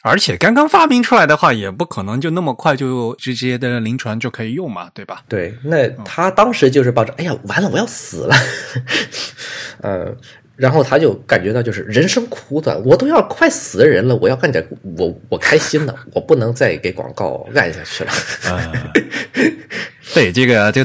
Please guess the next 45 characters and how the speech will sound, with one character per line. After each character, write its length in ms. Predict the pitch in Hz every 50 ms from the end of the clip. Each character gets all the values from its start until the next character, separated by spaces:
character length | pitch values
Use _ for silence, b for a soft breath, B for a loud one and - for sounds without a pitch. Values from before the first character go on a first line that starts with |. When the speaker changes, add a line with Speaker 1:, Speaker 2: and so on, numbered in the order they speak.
| 107 - _
Speaker 1:
得 180 | 139 120 123
了 100 | 147 160
病 220 | 151 - 202 196 160
了 80 | 120
以 80 | 104 101
后， 180 | 95 123 113
的 140 | 113 - 117
确 160 | 117 - 156
就 160 | 127 - 131 123
是 180 | - - 117 107
对 240 | - 135 123 117 107
这 160 | - - 113
个 120 | 113 110
人 240 | 104 101 98 101 107
的 140 | 113 117 110
那 160 | 107 107 104
个 420 | 101 98 95 95 101 101 104 104 101
整 140 | 101 104 98
个 80 | 98
精 200 | 110 - 139 139
神 120 | 120 117 123 123
状 200 | 143 135 127 113
态 140 | 104 101
会 160 | 101 113 110 104
有 80 | 95
很 160 | - - 95
大 160 | 92 123 120 113
的 100 | - 87
改 220 | - 90 82 85
变。 220 | _ - 90 87 - _ _
Speaker 2:
对， 220 | - 98 82 71 - - - B B B B B B
他 100 | - -
就 80 | 131 120
觉 100 | 107 104
得 180 | 98 95 92 82 - - _ _ _ _
就 80 | - 104
人 140 | 78 87
生 180 | 92 - - 95 101
苦 180 | - - 92
短， 160 | 85 71 57 -
我 80 | - 76
要 140 | 85 92
行 260 | 95 - - - - 92
乐 160 | 101 95 -
了， 80 | -